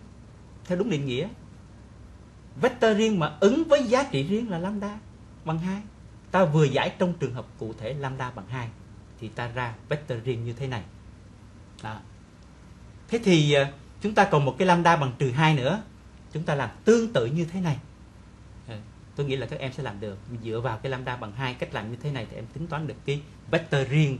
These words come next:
của F đối với lại cái lambda bằng trừ hai. Các em thân mến,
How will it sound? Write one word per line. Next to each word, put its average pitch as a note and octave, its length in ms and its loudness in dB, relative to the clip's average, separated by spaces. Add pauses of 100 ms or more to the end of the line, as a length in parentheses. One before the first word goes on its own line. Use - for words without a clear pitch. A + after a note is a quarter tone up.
(120)
của A2 360 -6 (720)
F D3+ 160 2 (680)
đối C#3 220 2
với D3 260 -2
lại G2+ 260 -6
cái B2 100 -8
lambda A#2 300 -8
bằng - 220 -18
trừ A2 140 -10
hai. A2 160 -8 (1900)
Các D#3+ 80 2
em D3 60 0
thân D3+ 120 4
mến, D#3+ 260 0